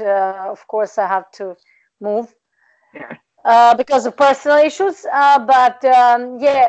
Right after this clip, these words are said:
Speaker 1: uh, I, long term, yeah, just, I just really wanna do something useful. I don't wanna sit at work from, like, nine to five, looking, like, at my clock, saying, "Oh, it's five P M, I wanna go home."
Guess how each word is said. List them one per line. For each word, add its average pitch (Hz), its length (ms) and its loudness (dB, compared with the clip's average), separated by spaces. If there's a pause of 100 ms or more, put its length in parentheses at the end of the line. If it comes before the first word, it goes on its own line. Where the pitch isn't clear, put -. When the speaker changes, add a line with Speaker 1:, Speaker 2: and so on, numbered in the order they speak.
Speaker 1:
uh, 226 280 -6 (320)
I, 226 640 -2 (240)
long 226 360 -4
term, 269 360 -6
yeah, 277 180 -2
just, 220 400 -18 (140)
I 226 400 0
just 285 400 -12
really 330 160 -8
wanna 269 200 -4
do 226 140 -14
something 240 340 -12
useful. 208 400 -6
I - 140 -2
don't - 120 -4
wanna 214 160 -6
sit - 220 -12
at 202 140 -14
work 214 300 -8
from, 208 180 -10
like, 202 200 -8
nine 214 220 -10
to 208 100 -8
five, 226 420 0 (320)
looking, 220 320 -8
like, 208 440 -2 (280)
at 214 180 -2
my 208 160 -2
clock, 220 520 -6
saying, 214 400 -6
"Oh, 214 100 0
it's 202 180 -10
five 208 380 -4
P 220 160 -12
M, 220 160 -8
I 220 60 -8
wanna 208 200 -8
go 190 220 -4
home." 214 200 -6